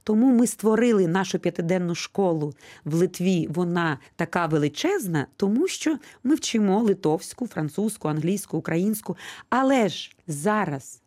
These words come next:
за три роки війни, нарешті Міністерство освіти України підготувало установчі документи про визнання оцінок в школах країни. Що це означає?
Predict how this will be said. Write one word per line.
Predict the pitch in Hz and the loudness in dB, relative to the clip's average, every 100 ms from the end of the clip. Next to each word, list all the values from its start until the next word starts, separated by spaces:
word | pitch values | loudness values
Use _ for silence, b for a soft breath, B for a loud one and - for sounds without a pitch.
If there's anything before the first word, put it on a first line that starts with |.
| _ | _
за | 143 160 | -6 -4
три | 190 247 | 0 2
роки | 247 - 190 | 0 0 0
війни, | 165 151 170 247 285 - | 0 0 -2 -2 -4 -6
нарешті | 147 151 165 214 - - 147 | -4 -2 0 -2 -2 -6 -4
Міністерство | 143 147 - 196 - 170 | -4 -4 -4 -6 -4 -6
освіти | - 175 - 220 | -4 -6 -4 -6
України | 156 - 143 143 170 247 160 - b - | -6 -8 -6 -4 -4 -4 -6 -10 b -2
підготувало | 185 180 190 170 208 220 180 - | 0 0 0 0 2 0 -2 -4
установчі | 170 - 165 220 - | -4 -2 0 0 0
документи | 165 165 151 143 165 277 - 160 - _ | -2 0 0 0 0 0 -4 -12 -16 _
про | - 254 285 | 0 4 4
визнання | 240 277 233 247 262 254 240 240 190 135 - | 4 4 4 2 4 4 4 4 2 -2 -4
оцінок | 175 170 - - 175 202 269 - - _ _ | -4 -4 -4 -2 0 0 -4 -6 -18 _ _
в | - | -12
школах | - 202 202 208 190 | -4 0 0 0 -4
країни. | - 196 190 170 147 - - b b - | -4 -2 -2 -2 -4 -8 -14 b b -18
Що | - 339 | -4 -2
це | 302 254 | 0 0
означає? | 196 190 - 160 147 | 0 -2 -4 -6 -6